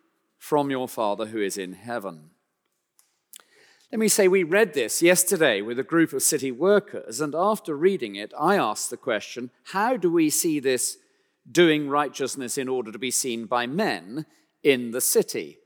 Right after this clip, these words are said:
Five minutes of uninterrupted response came straight back, and I'll touch on that in a moment or two. But somebody pointed out that it's not quite as simple as it looks.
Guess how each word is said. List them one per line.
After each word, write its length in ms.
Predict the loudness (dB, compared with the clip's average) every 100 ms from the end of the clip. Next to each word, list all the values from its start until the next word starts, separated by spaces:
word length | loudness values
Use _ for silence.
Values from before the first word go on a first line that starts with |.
| _ _
Five 520 | -4 0 2 2 0
minutes 520 | -2 -2 -2 -6 -4
of 140 | -4 -6 _
uninterrupted 1200 | 2 4 2 -2 0 0 -4 0 0 0 -4 -4
response 920 | -4 -4 -2 2 2 0 -8 -10 -10 -12 _ _ -6
came 300 | -2 0 -2
straight 600 | -6 0 2 2 -2 2
back, 500 | 2 2 -2 -10 -20 _ _ _ _ _ _ _ _ _
and 260 | -2 0 0 -2
I'll 180 | -2
touch 380 | -2 -2 -2 -4
on 120 | -6 -6
that 220 | -8 -10
in 80 | -10
a 60 |
moment 320 | -8 -8 -8
or 100 | -14 -14
two. 480 | -10 -6 -6 -8 -16 _ _ _ _ _ _ _ _ _ _ _ _
But 160 | -2 0
somebody 380 | -2 -2 -4
pointed 400 | -2 0 2 2
out 240 | 4 2 2
that 100 | 0
it's 200 | -2 -2
not 240 | -6 -6
quite 220 | 0 2 2
as 80 |
simple 400 | 0 -2 -6 -4
as 100 | 2
it 140 | 2 2
looks. 680 | 4 4 4 -2 -8 -8